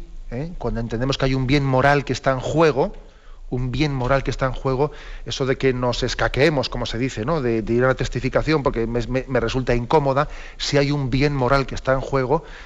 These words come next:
entendemos que somos corresponsables también de ese bi-, de ese bien moral y tenemos la obligación de acudir. En segundo lugar, pues que, que un proceso canónico de nulidad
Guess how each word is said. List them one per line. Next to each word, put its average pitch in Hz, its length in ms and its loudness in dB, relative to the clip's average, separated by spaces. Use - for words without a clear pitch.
entendemos 113 440 0
que - 100 -4
somos 127 240 0
corresponsables 127 880 2
también 117 300 -4
de 113 60 -4
ese 123 200 -2
bi-, 120 120 0
de 123 260 -4
ese 120 160 -2
bien 120 160 0
moral 127 260 2
y 127 80 -2
tenemos 123 260 0
la 131 60 2
obligación 127 300 2
de 131 40 2
acudir. 104 320 -2
En - 800 -14
segundo 139 260 2
lugar, 143 360 4
pues 120 160 -4
que, 127 160 -2
que - 100 -2
un 147 140 2
proceso 143 880 4
canónico 139 520 0
de 135 220 4
nulidad 135 540 2